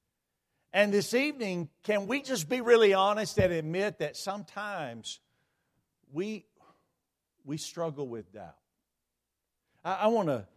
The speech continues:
jump right into it. Let, let's think about this, first of all. Let's think about the doubters of the past. The doubters of the past. Really,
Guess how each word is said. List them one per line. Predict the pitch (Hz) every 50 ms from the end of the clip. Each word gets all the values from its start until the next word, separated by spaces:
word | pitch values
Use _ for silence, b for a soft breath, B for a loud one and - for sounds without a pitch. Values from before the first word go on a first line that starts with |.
| _ _ _
jump | 120 101 165 180 175 - -
right | 170 147 143 143
into | 139 151 151 139 - 180
it. | 185
Let, | - 277 277 254
let's | 240 262 254 - -
think | - 247 240 175 180
about | 156 160 147 -
this, | - 170 151 135
first | - - 175 165 156 -
of | 156 143
all. | 151 156
Let's | 170 220 240 233
think | - 220 202 -
about | 165 143 156 151 143 -
the | 139
doubters | 117 104 - 135 131 135 135 143 143 143 135 127 117 -
of | - - - 131 120 107 101
the | 117 113
past. | - - - - 113 90 113 - _ _ - - - - - _ _ _ _ _ _ _ _ _ _ _ _ _
The | - 165
doubters | 151 139 214 220 226 226 208 165 131
of | 156 147
the | 139
past. | 127 - 160 165 151 139 123 107 - - _ _ _ _ _ _ _ _ _ _ _
Really, | - 202 208 196 208 233 262 262 247 220 190 190 202 202